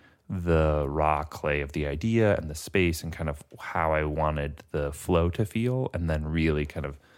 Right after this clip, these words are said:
made it her own, and then workshopped it with all of the dancers.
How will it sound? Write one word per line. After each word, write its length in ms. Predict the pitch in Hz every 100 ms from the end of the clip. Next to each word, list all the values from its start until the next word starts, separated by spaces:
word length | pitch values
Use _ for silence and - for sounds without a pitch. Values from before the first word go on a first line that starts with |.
| - - _ _
made 220 | 87 80
it 100 | 73
her 260 | - 80 82
own, 500 | 90 85 80 80 78 -
and 180 | 82 76
then 180 | 76 73
workshopped 560 | 76 80 - 78 76
it 160 | 76 -
with 240 | 87 82 -
all 160 | 80
of 100 | 76
the 80 | 73
dancers. 680 | 73 85 85 - 76 76